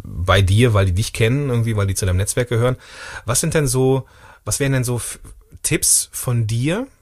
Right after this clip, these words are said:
jetzt so, ähm, grad betrachtet, so aus, äh, aus, aus der Newbie-Sicht, weil so lange bist du ja noch nicht dabei, ob-,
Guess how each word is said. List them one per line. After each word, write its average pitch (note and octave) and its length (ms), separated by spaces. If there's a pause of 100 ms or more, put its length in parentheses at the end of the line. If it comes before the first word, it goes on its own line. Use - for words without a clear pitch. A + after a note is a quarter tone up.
(460)
jetzt B2 180
so, B2 360 (420)
ähm, G#2+ 540 (440)
grad A#2 220
betrachtet, B2+ 420
so B2 100
aus, A2 400
äh, G2 220
aus, - 220 (160)
aus G#2+ 140
der G2 320 (500)
Newbie-Sicht, B2+ 840
weil F#2+ 120
so A2 100
lange A2+ 220
bist - 200
du G#2+ 60
ja G2 60
noch B2 360
nicht G2+ 240
dabei, F#2+ 400
ob-, G2+ 140